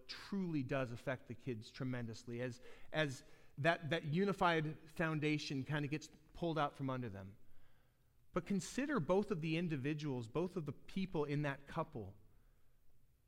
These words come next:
Not only are you arguing about your stuff, the house,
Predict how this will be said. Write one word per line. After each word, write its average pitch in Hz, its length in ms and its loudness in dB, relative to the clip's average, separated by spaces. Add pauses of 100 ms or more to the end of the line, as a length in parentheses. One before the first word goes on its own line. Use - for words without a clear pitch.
(460)
Not 254 300 12
only 254 280 8
are 220 40 8
you 202 240 4
arguing 190 560 6
about 156 320 4
your 127 100 -2
stuff, - 680 0
the 135 80 0
house, 131 800 2